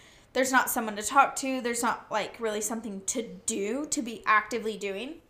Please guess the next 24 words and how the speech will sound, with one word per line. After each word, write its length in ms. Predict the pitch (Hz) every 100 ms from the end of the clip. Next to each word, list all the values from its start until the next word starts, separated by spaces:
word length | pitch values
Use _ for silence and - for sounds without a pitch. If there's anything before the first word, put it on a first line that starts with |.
| _ - _ _ - -
And 220 | 247 240
so 360 | - 247 214 196
I've 160 | 226 226
noticed 300 | 220 214 208
myself 400 | 214 208 196 185
just 200 | 214 -
going, 280 | 190 180 - _ _ _ -
like, 480 | 208 196 - - -
my 200 | 220 208
mind 340 | 208 190 202 208
kind 240 | 233 202
of 140 | 196
running 280 | 196 196 202
away 240 | 214 214 196
from 260 | - 226
me 340 | 226 226 220 214
and 200 | 190 190
just 320 | 196 196 -
not 300 | 208 180 -
feeling 240 | 202 190
great, 300 | 196 196 220
and 120 | 226
then 120 | 220 208
going, 260 | 202 202